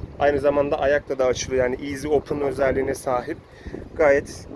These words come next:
güzel, yeterli bir bagaj hacmimiz var zaten. Kanca karşılıkları vesaire bu iki araçta da standart. Eleştireceğim bir nokta Highline'da da R-Line'da da bagajdaki aydınlatmamız led değil,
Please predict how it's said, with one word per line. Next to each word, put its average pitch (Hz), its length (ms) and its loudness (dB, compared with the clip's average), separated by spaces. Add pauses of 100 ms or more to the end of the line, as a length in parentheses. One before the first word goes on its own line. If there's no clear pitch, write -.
(140)
güzel, 139 340 2
yeterli 143 460 2
bir 143 100 -4
bagaj 139 320 0
hacmimiz 143 640 -4
var 143 180 4
zaten. 131 560 -2
Kanca 135 280 -4
karşılıkları 131 680 -4
vesaire 135 440 0
bu 135 180 -6 (460)
iki 147 220 0
araçta 135 300 2
da 143 60 -2
standart. 139 580 -4 (400)
Eleştireceğim 165 720 -6
bir 170 80 -6
nokta 165 320 -2
Highline'da 160 600 2
da 160 100 2
R-Line'da 151 600 0
da 165 200 0 (400)
bagajdaki 147 560 0
aydınlatmamız 147 640 -4 (120)
led 151 160 -2 (400)
değil, 139 260 -2